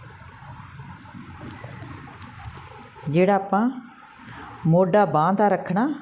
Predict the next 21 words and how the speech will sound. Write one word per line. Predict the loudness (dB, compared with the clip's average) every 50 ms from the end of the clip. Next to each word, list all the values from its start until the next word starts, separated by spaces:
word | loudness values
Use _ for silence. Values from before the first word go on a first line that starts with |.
| -12 -20 -20 -20 -20 -18 -16 -16 -16 -4 2 2
ਆਪਾਂ | 2 2 4 4 4 4
ਬਾਂਹ | 4 4 4 4 4 4
ਦੀ | 2 2 2
ਐਂ | 2 2 2
ਕਰਕੇ | 2 0 -2 0 0 -2 0
ਗੁਲਾਈ | 0 0 2 2 2 0 0
ਮਿਣ | 0 0 2 2 2
ਲਾਂਗੇ। | 2 4 4 4 4 2 0 -2 -6 -12 -16 -6 -2 0
ਆ | 2
ਵੇਖੋ, | 2 0 0 0 -2 -2 -2 -2 -6 -10 -12 -16 -16 -18 -18 -20 -6 -2 0
ਇੱਦਾਂ | 0 2 2 2 2 2
ਗੁਲਾਈ | 2 2 2 2 2 2 0
ਮਿਣਨੀ | 0 0 0 2 2 2 2 2
ਆ, | 2 0 -2 -6 -10 -16 -18 -18 -18 -18 -18 -8 -4 0
ਇਹ | 0 2 2 2 0 0 0
ਆ | 0 0
ਵੇਖੋ, | 0 0 -4 -6 -10 -10 -10 -12 -16 -16 -14 -12 -10 -10 -10 -10 -12 -12 -6 -4 0
ਗੁਲਾਈ | 2 4 4 4 4 4 4 4 2 2
ਐਂ | 0 0 0
ਕਰਕੇ | 0 -2 -2 0 0 2
ਮਿਣ | 2 2 2 2 0